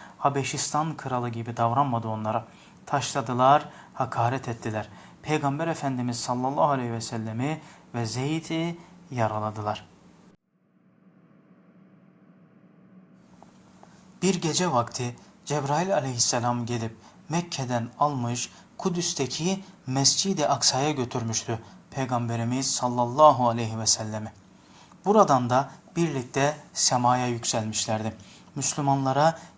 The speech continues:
beş vakit namazın emredildiği bu gece Müslümanlar için çok önemliydi ve günümüzde de Miraç Kandili olarak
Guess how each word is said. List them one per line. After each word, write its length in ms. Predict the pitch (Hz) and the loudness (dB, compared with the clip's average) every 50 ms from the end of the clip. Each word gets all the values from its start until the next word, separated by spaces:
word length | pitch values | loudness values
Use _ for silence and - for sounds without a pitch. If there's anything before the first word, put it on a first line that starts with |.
| - - | -4 0
beş 280 | 185 202 202 - - - | 0 2 2 0 0 -2
vakit 320 | 143 - - 151 - - | -4 -2 -4 -6 -4 -2
namazın 440 | 139 131 131 135 135 131 135 139 135 - | -2 0 2 2 0 0 -2 -4 -4 -4
emredildiği 720 | 156 170 175 165 147 131 123 127 120 117 117 120 117 120 | -2 -2 0 -2 -2 -2 -4 -4 -4 -2 -2 -2 -2 -2
bu 100 | 143 160 | -4 -4
gece 440 | 147 143 120 110 120 131 151 160 160 - - - - - - | -2 -2 -2 0 0 0 0 0 -2 -4 -18 -20 -20 -12 -8
Müslümanlar 680 | 135 120 107 - - - 135 127 127 127 139 170 175 | -4 0 0 0 0 0 0 0 0 0 -2 -2 -2
için 300 | 156 131 - - 123 113 | -2 -4 -4 -4 -4 -4
çok 260 | 117 - 165 160 - | -2 -2 -2 -2 -2
önemliydi 560 | 147 127 120 113 107 110 110 110 113 113 110 - - - - - - - | -2 -2 -2 -4 -4 -4 -4 -2 -2 -4 -4 -8 -10 -20 -20 -12 -6 -6
ve 60 | 156 | -4
günümüzde 640 | 143 - 180 175 175 180 185 190 185 196 240 220 | -2 0 0 2 2 0 -2 -2 -2 0 0 2
de 200 | 151 147 160 - - - - - - - - | 2 0 -2 -2 -8 -20 -20 -20 -16 -10 -6
Miraç 500 | 131 131 135 139 143 175 185 185 - - | -4 -2 -2 0 0 0 0 0 -2 -2
Kandili 400 | - 139 127 127 120 117 113 127 | -2 -2 -2 -2 -2 -4 -4 -2
olarak 540 | - 151 151 135 120 123 139 160 165 - | -2 0 0 2 4 4 4 4 2 -4